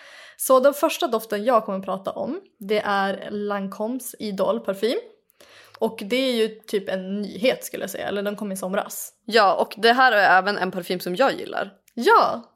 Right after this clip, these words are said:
Speaker 2: Som vi båda gillar. Det är
Speaker 1: Ja.
Speaker 2: ett under. Den
Speaker 1: Så
Speaker 2: är så,
Speaker 1: sjukt.
Speaker 2: så god. Alltså jag hade, nu vet jag att Vickan valde den, men jag kan gå i god för den.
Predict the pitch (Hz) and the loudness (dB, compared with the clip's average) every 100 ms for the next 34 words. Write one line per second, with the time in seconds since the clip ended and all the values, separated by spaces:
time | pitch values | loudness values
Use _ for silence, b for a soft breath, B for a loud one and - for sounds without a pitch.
0 | - 220 220 214 240 214 330 165 147 160 | -6 0 2 4 6 6 4 0 0 -2
1 | 185 226 208 214 415 403 208 - - - | 0 2 4 4 6 6 4 0 -6 -10
2 | _ _ - - 220 202 - 254 - - | _ _ -6 2 4 4 4 6 4 2
3 | - - 196 170 175 170 - - 190 202 | -4 0 2 2 0 -4 -6 -4 0 4
4 | 208 196 190 185 B B B 220 226 226 | 4 6 2 2 B B B -2 4 4
5 | 190 190 214 208 190 185 190 175 175 180 | 4 2 0 2 -4 -4 -4 0 2 2
6 | 175 156 165 170 175 190 180 - 170 170 | 0 0 -4 -4 -4 -4 -6 -8 -10 -6
7 | 165 165 175 165 - - 196 | -4 -4 -8 -10 -12 -10 -10